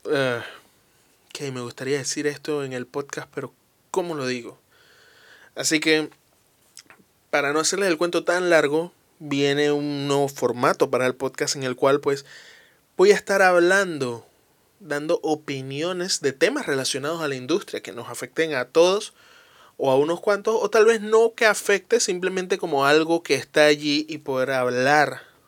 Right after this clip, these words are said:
sobre el tema. Llámese una nueva cámara,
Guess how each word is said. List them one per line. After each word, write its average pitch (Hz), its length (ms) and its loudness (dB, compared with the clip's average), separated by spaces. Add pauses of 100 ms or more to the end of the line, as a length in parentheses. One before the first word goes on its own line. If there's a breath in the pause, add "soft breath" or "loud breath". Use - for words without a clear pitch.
sobre 120 400 0
el 113 140 -4
tema. 123 400 -4 (1000 soft breath)
Llámese 151 840 -2
una 151 280 -4
nueva 156 260 2
cámara, 202 460 4